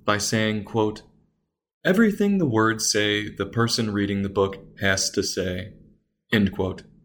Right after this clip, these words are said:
Okay, what if I don't? I don't have to play your game if I don't want to. But I'm not a wet blanket. I'm going to play along.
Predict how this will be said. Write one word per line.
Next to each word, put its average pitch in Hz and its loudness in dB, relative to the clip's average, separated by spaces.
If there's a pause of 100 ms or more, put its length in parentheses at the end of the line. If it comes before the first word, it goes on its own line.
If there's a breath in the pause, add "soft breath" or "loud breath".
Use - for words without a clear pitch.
(240)
Okay, 156 4
what 143 6
if 139 0
I 135 4
don't? 135 0 (500)
I 139 4
don't 151 4
have 120 0
to - -8
play 113 2
your 101 2
game 101 -2
if 101 -6
I 95 0
don't 95 -2
want 101 -4
to. 123 -4 (800)
But 131 4
I'm 135 6
not 170 6
a 170 6
wet 139 2
blanket. 101 -4 (500)
I'm 123 4
going 120 6
to 104 2
play 104 2
along. 98 -2